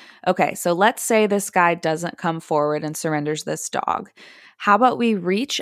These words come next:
out to husky rehabilitation groups,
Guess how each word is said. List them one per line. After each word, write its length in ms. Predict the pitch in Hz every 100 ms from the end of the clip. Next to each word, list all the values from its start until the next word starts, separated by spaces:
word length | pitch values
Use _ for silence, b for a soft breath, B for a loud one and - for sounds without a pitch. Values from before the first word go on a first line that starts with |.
| -
out 440 | 180 175 190 -
to 240 | - 190
husky 580 | 185 190 180 - 208 208
rehabilitation 960 | 175 175 190 202 220 220 165 165 - 170
groups, 640 | 156 156 - - - -